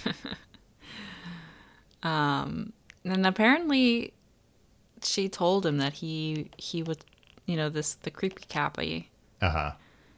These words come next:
Speaker 1: told him that he had been planted in his mother's womb and he was actually from outer space.
Speaker 2: Oh, so that, I mean, that's a big alien, uh, thing that, uh,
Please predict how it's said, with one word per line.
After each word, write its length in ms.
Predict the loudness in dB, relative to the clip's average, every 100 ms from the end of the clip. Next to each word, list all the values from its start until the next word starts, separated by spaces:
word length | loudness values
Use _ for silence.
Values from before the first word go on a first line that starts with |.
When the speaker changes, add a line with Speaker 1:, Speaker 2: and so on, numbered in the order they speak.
| _
Speaker 1:
told 280 | 8 10 10
him 140 | 6 2
that 220 | 0 -2 -12 _ _ _ _ _
he 320 | -10 -6 -6 -6
had 200 | -6 -6
been 380 | -6 -4 -6 -8
planted 480 | -8 -6 -6 -8 -8
in 180 | -6 -4
his 200 | -4 -4
mother's 540 | -4 -6 -6 -8 -8
womb 580 | -8 -8 -8 -8 -8 -10
and 140 | -8 -8
he 120 | -6
was 180 | -8 -10
actually 520 | -10 -10 -10 -10 -10 -12
from 220 | -10 -8
outer 280 | -6 -6 -8
space. 380 | -10 -8 -8 -4
Speaker 2:
Oh, 1200 | 0 4 6 6 8 8 6 4 0 -2 -4 -6 -12
so 240 | -6 2 6
that, 220 | 8 8
I 40 | 8
mean, 180 | 6
that's 300 | 8 6 6
a 40 | 4
big 320 | 6 4 6
alien, 640 | 6 8 6 4 2 -2 -6 -20 -20 -20 -20 -20 -20 -20 -10
uh, 340 | 0 2 2 -2
thing 560 | -2 4 4 4 0
that, 320 | 2 4 4 4
uh, 260 | 4 2